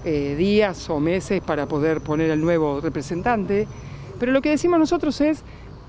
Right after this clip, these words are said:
ha habido concejales de diferentes bancadas que en sus momentos, desde hace quince años a esta parte, ha planteado justamente esta posibilidad de denunciar los convenios para que trasladen toda la administración bajo la órbita municipal.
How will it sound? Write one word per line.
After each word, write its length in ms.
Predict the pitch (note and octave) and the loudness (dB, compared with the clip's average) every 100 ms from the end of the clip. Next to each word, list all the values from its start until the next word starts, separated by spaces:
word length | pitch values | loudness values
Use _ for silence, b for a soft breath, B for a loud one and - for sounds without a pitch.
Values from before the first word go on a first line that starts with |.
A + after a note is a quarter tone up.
| - | -2
ha 60 | C4+ | 2
habido 500 | D4+ D#4 D#4 C#4+ - - | 4 4 4 2 0 -4
concejales 560 | A#3+ A#3+ B3+ A#3 D#4 C#4 | 0 0 0 2 4 4
de 80 | A#3+ | 4
diferentes 500 | A3+ C4 D#4+ D4+ A#3 | 2 0 0 0 0
bancadas 540 | G#3 G3+ B3+ B3+ B3+ | 0 0 0 0 0
que 100 | G#3+ | -2
en 80 | F#3+ | -2
sus 220 | - G3+ | -2 -2
momentos, 480 | G#3 A#3 C#4 C#4 G#3 | 0 2 2 2 0
desde 380 | F#3 D#3 F#3 F#3+ | 0 0 0 0
hace 200 | E3+ G3 | -2 -2
quince 320 | G#3+ G#3 G#3+ | 0 0 0
años 160 | G#3+ | 0
a 60 | F3+ | -2
esta 140 | F#3+ | -4
parte, 440 | F3 G3 F#3+ A3 A3+ B B B B | 0 0 2 0 0 B B B B
ha 120 | G#3+ | 0
planteado 680 | A3 A3+ G#3 G#3+ G#3+ A3 A3 | 2 0 2 2 4 4 2
justamente 760 | A3 A#3 - A3 G#3+ G#3+ A#3 A#3 | 2 -2 2 2 2 0 2 2
esta 160 | G#3 | 0
posibilidad 380 | F3+ D#3+ F#3 G3+ | -4 0 4 4
de 100 | G#3+ | 4
denunciar 520 | F3 E3 E3 - G3+ | 4 2 0 2 2
los 120 | G3+ | 2
convenios 440 | - G3+ G#3+ A3+ A3 | 0 0 2 2 2
para 220 | F#3+ E3+ | 0 0
que 300 | C#3 F3 G3 B B B B B | 2 4 2 B B B B B
trasladen 720 | G3 G3+ G3+ A3+ B3 B3+ B3 - | 2 4 4 4 6 4 2 2
toda 260 | A3+ A#3 | 4 4
la 80 | G#3 | 4
administración 840 | G3 F#3 F3+ F3+ - A3 G#3+ C4 | 4 2 2 -2 2 2 2 0
bajo 240 | F#3+ - E3 | -4 0 2
la 100 | D#3+ | 2
órbita 360 | E3+ F3 F3 | 2 2 0
municipal. 500 | D#3 D3 D#3+ C3 C3 | 0 -2 -4 -8 -8